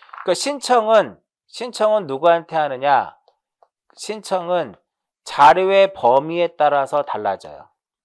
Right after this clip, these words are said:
전산 자료의, 전산, 지적 전산 자료의 자료의 무엇에 따라서, 범위에 따라서 달라집니다.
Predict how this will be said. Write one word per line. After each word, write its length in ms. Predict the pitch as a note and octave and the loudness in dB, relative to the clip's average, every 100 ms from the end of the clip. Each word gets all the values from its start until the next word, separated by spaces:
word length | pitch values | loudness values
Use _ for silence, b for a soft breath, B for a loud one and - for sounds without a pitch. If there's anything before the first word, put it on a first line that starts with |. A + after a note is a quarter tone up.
| _ _ _ _ _ _ _ | _ _ _ _ _ _ _
전산 420 | - D3 E3 F#3+ | 0 0 2 2
자료의, 640 | F3 E3 E3 F3 F#3 D#3 - _ _ _ | 4 4 4 6 6 4 -4 _ _ _
전산, 500 | - C#3+ E3 E3 D#3 - _ _ _ _ _ _ _ | -4 -2 2 0 -2 -14 _ _ _ _ _ _ _
지적 320 | - D#3 F#3 | -10 0 0
전산 400 | - D3 D3+ E3 | 0 -2 -2 -4
자료의 560 | E3 D#3+ E3 F#3 E3+ G2 _ _ _ _ _ _ _ _ _ _ _ _ _ _ | 0 -2 0 2 2 0 _ _ _ _ _ _ _ _ _ _ _ _ _ _
자료의 500 | - C3 D3 F3 F3 | -2 2 4 4 0
무엇에 480 | B2 C3+ D3+ D3+ D3+ | 0 0 0 0 -4
따라서, 560 | C#3+ C#3 C3+ F#3 G#3+ - | -2 0 0 0 0 -2
범위에 560 | - C3 D#3+ F3+ F3 | 0 0 0 -4 -6
따라서 640 | F3 C#3+ B2+ B2 F3 F#3 - _ | -4 -2 -2 -2 -2 -2 -6 _
달라집니다. 760 | - C3+ A#2+ F#2 E2+ - E2+ | 0 2 0 -2 -14 -14 -16